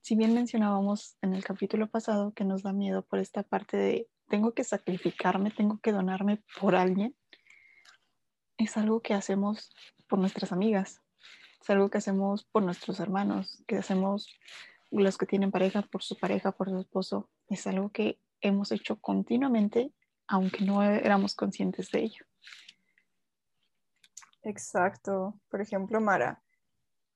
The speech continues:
Speaker 2: ¿en qué momento tú has sentido que tú has ejercido con alguien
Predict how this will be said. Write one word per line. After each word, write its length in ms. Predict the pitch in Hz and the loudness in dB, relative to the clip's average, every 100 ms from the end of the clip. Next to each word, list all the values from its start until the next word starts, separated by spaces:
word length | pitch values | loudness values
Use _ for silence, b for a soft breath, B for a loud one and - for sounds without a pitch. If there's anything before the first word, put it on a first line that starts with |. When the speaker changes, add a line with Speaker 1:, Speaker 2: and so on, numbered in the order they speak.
| _ _ - | _ _ -6
Speaker 2:
¿en 180 | 226 214 | -4 2
qué 120 | 214 | 2
momento 460 | 208 247 254 247 294 | 2 2 0 0 -4
tú 180 | - 196 | 0 0
has 120 | 202 | 0
sentido 440 | 214 208 202 214 | -4 -2 2 2
que 120 | 233 | 2
tú 140 | 240 185 | -2 -2
has 160 | 196 | -2
ejercido 560 | 226 226 - - 185 190 | -6 -8 -8 0 0 0
con 200 | 220 196 | -4 -2
alguien 600 | 170 175 196 254 339 | 0 -2 -2 -4 -4